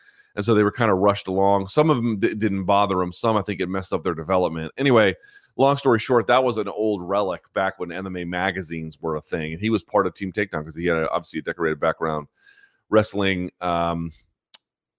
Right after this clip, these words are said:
at, uh, well, he-, here we go. Re-, he, let's see, he wrestled for All-American Honor, seventh place finish at Nationals for Oklahoma City University,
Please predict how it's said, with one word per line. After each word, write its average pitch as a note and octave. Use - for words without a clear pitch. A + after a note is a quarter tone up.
at, G2+
uh, F2+
well, F#2+
he-, G2+
here G#2+
we G#2
go. E2+
Re-, F2+
he, G2+
let's G2
see, F2+
he G2+
wrestled G2
for F2+
All-American A2+
Honor, G2+
seventh G2+
place G#2
finish F#2+
at D2+
Nationals F2
for -
Oklahoma E2
City D#2+
University, C#2+